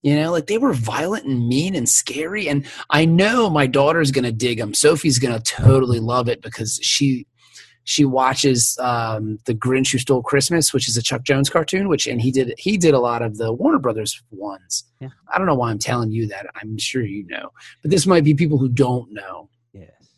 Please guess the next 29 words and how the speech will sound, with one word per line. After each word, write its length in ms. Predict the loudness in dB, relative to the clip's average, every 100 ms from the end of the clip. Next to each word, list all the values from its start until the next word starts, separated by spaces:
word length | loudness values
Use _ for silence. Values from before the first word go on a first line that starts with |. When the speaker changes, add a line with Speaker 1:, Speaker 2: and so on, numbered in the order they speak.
| _ _ _ _ -16
Speaker 2:
Those 160 | -12
Speaker 1:
Sh- 280 | -10 -8 -10
Speaker 2:
millennials 580 | -14 -20 -20 -20 -20 -20
out 180 | -20 -10
there. 120 | -6 -4
Speaker 1:
Yes. 180 | -4 -4
She 520 | 0 0 4 4 4
thinks 540 | 2 2 2 2 0
that, 500 | 0 -4 -4 -4 -6 -8 -8
uh, 340 | -6 -4 -4 -6
uh, 380 | -6 -6 -6 -6
The 100 | 0
Grinch 240 | 4 4
Who 80 | 2
Stole 160 | 0 0
Christmas 420 | 0 0 2 2
is 160 | 2 0
fucking 420 | -2 -2 0 0
hilarious. 560 | 0 -2 -2 -2 -2 0
So 420 | 0 0 0 0
that 260 | 0 0
means 400 | -2 0 0 -2
she 200 | -2 -2
will 180 | 0 0
also 460 | 0 -2 0 0 0
enjoy 440 | 0 -2 -2 -4
Warner 360 | -4 -2 -2 -2
Brothers 280 | -4 -6 -10
cartoons 540 | -10 -10 -8 -8 -8